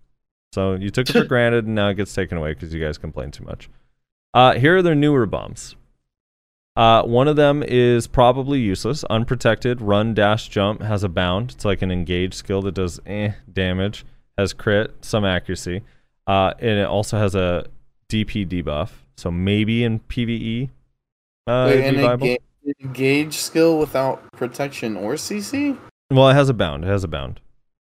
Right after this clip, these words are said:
Speaker 3: Oh, it has a bound.
Speaker 1: Yeah, this one
Speaker 3: Okay.
Speaker 1: has a bound. And then their second one is an engaged skill that does a little bit more damage. Uh,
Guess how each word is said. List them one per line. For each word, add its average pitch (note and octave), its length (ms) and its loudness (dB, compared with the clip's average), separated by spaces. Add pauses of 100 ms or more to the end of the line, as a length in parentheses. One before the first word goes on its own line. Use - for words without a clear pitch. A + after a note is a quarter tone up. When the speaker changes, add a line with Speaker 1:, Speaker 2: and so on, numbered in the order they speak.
(140)
Speaker 3:
Oh, C3+ 160 6
it B2+ 60 8
has B2 140 4
a A2+ 60 -2
bound. G2+ 180 0
Speaker 1:
Yeah, F2 120 0
this F#2 200 -2
one A2 100 2
Speaker 3:
Okay. G#2 60 4
Speaker 1:
has F#2+ 100 0
a F#2 40 -4
bound. D#2 380 -6
And A2+ 160 0
then A#2 160 2
their A2+ 100 0
second G3 460 0
one D3 240 0
is A#2+ 220 0
an A#2 100 0
engaged A2 500 2
skill A2+ 220 0
that G#2 100 -2
does F#2+ 200 0
a F2+ 40 0
little D3+ 460 0
bit E4+ 200 -6
more G#3+ 220 0
damage. G3 600 -2 (580)
Uh, C#3 520 6